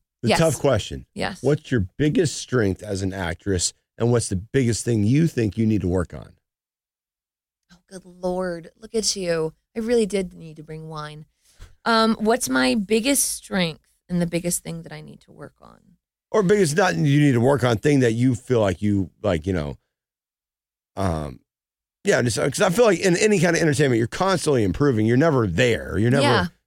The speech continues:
Speaker 1: you know, you're never.
Speaker 2: Um, I think that my,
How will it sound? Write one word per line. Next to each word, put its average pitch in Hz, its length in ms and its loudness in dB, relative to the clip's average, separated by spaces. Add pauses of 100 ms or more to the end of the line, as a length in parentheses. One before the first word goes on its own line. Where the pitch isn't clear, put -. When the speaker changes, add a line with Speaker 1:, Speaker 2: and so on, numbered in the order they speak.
(120)
Speaker 1:
you 127 80 -2
know, 117 80 0
you're 107 140 0
never. 107 280 -2 (960)
Speaker 2:
Um, 262 460 4 (1500)
I 262 120 2
think 359 380 -4
that 262 220 0
my, 214 600 0